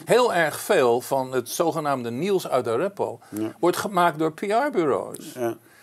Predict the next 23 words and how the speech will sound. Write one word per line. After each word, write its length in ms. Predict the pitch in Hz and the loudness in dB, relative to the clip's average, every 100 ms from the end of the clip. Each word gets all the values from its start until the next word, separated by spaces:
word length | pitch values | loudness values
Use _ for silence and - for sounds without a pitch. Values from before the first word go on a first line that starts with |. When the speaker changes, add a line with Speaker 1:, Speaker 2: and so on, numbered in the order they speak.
| - | -16
Speaker 1:
En 300 | - 160 156 | -2 -2 -2
die 240 | 160 156 151 | -2 -2 2
opnamen 580 | 202 214 202 160 147 131 | 0 2 2 2 0 0
die 140 | 131 | -4
je 80 | 117 | -4
soms 380 | - 117 107 - | -2 -4 -4 -6
ziet, 300 | 95 104 - | -6 -4 -6
hè, 100 | 151 | -4
die, 220 | 151 139 | -4 -4
Speaker 2:
Mhm. 100 | 123 | -6
Speaker 1:
die 280 | 127 120 120 | -6 -6 -4
rond, 460 | 120 151 156 147 | 0 0 -2 -6
die 300 | 131 131 160 | -6 -6 -6
op 60 | 151 | -8
het 100 | 160 | -2
internet, 460 | 170 180 131 120 - - | -2 -2 -2 -4 -6 -8
die 100 | 175 | -2
zijn 200 | 165 196 | 0 2
niet 140 | 180 170 | 2 0
eens 180 | 156 | 2
opgenomen 680 | 160 277 - 262 175 131 113 | 2 0 -2 0 0 0 -4
in 160 | 104 101 | -8 -10
Syrië. 560 | - 110 87 98 92 | -8 -8 -8 -10 -12